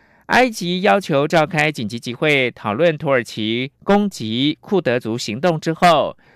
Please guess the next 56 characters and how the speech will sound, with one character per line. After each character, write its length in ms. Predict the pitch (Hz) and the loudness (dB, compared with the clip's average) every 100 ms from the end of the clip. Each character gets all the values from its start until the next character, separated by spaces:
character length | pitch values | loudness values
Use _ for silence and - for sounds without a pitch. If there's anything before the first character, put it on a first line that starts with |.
| _ | _
在 220 | - 151 | 4 4
开 200 | 143 151 | 4 0
罗 180 | 151 127 | 0 -2
集 160 | 123 117 | -4 -6
会 180 | 147 131 | -2 0
的 280 | 123 117 - | 2 2 0
阿 120 | 170 | 0
拉 160 | 170 170 | 0 -2
伯 180 | 117 | -2
联 180 | 117 113 | -2 -2
盟 280 | 139 117 123 | -2 -2 0
外 160 | 180 165 | 0 2
长 260 | 131 104 | 0 -2
发 180 | 98 143 | -2 -2
表 220 | 143 101 | 0 -2
这 160 | 98 131 | -2 -6
项 180 | 127 117 | -6 -4
声 220 | 165 175 | -2 -2
明。 500 | 156 107 113 135 135 - _ _ _ - | -2 -2 -4 -6 -12 -18 _ _ _ -2
库 200 | 233 214 | 2 4
德 180 | 185 | 4
族 220 | 190 147 151 | 2 -2 0
在 200 | 165 151 | 2 2
叙 220 | - 185 | 0 -4
利 160 | 165 | -4
亚 260 | 139 117 101 | 0 0 0
东 240 | 101 170 | -2 -4
北 220 | 185 135 101 | -2 -4 -2
部 380 | 170 170 139 - | 2 2 2 -2
辟 220 | - 151 | -6 -2
建 200 | 156 135 | -2 -2
一 80 | 131 | -2
个 220 | 139 113 | 0 0
脆 220 | - 151 | 0 -2
弱 200 | 135 135 | 0 0
的 380 | 120 113 101 - | 2 2 2 0
半 320 | 185 165 127 | 2 2 0
自 220 | 107 143 | -8 -8
治 220 | 107 120 92 | -6 -6 -6
区。 480 | - 160 170 170 - _ _ _ _ _ _ - | -4 0 2 0 -4 _ _ _ _ _ _ 2
土 100 | 240 | 6
耳 100 | 233 | 6
其 120 | 202 | 2
部 160 | 214 | -4
队 220 | 202 202 180 | 0 0 0
自 240 | 196 185 | 0 0
九 220 | 156 120 | 0 -2
号 160 | 147 151 | 0 -2
开 180 | 165 160 | 0 -2
始 160 | 127 | -2
展 180 | 127 113 | -2 -4
开 240 | 104 139 | -2 -4
致 140 | 143 147 | -2 -6
命 180 | 143 123 | -6 -2
攻 220 | 175 185 | -2 -2
击， 420 | - 107 117 135 | -2 -2 -2 -2